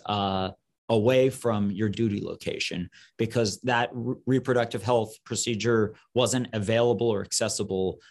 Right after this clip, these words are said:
within the local area. And in those cases, the department would na-, will now be able to put you on T D Y orders if the procedure is for yourself, or if the procedure is for a dependent, or, or if you wanna act as a caregiver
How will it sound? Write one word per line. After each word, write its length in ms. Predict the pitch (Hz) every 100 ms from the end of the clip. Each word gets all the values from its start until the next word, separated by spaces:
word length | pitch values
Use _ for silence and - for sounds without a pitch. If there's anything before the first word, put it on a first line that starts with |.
| _
within 260 | 117 107 107
the 100 | 98
local 380 | 92 92 92 90
area. 420 | 82 76 73 - _ _ _ -
And 120 | 127
in 120 | 143
those 240 | 160 190
cases, 500 | - 139 123 - 113
the 80 | 107
department 540 | 107 104 123 120 123 120
would 280 | 113 110 - _ -
na-, 300 | 120 139 -
will 180 | 131 120
now 240 | 127 135
be 120 | 135
able 160 | 123 113
to 60 |
put 280 | 104 123 -
you 340 | 123 117 113 - _ _ -
on 140 | 104
T 180 | - 127
D 120 | 117
Y 260 | 110 101 101
orders 580 | 98 92 92 110 107 - - -
if 120 | 120
the 80 | 117
procedure 420 | 98 98 117 101
is 80 | 98
for 140 | -
yourself, 600 | 98 87 - 123 117 120 - _ _ _ _
or 160 | 135 143
if 80 |
the 80 | 143
procedure 560 | 139 131 - 131 123 123
is 140 | 117
for 180 | - 101
a 40 |
dependent, 680 | 92 - 151 143 143 135 131 - _ -
or, 300 | 98 92 - -
or 320 | 113 110 110
if 200 | 117 117
you 100 | 127
wanna 240 | 120 117 113
act 240 | 110 107
as 100 | 110
a 80 | 101
caregiver 720 | 101 123 107 104 98 95 92